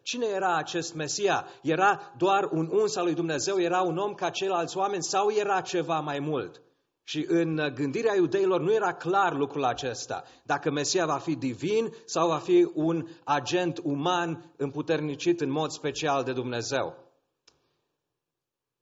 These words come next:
Așa cum știm, prin învierea sa din morți și prin lucrurile pe care le-a spus Domnul Iisus, a demonstrat că este Fiul lui Dumnezeu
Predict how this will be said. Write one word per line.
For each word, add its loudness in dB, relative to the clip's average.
Așa -6
cum -6
știm, -4
prin -6
învierea -2
sa -4
din -4
morți -4
și -10
prin -8
lucrurile -4
pe -6
care -2
le-a 0
spus -6
Domnul -2
Iisus, -10
a -4
demonstrat -2
că -8
este -4
Fiul -2
lui -2
Dumnezeu -4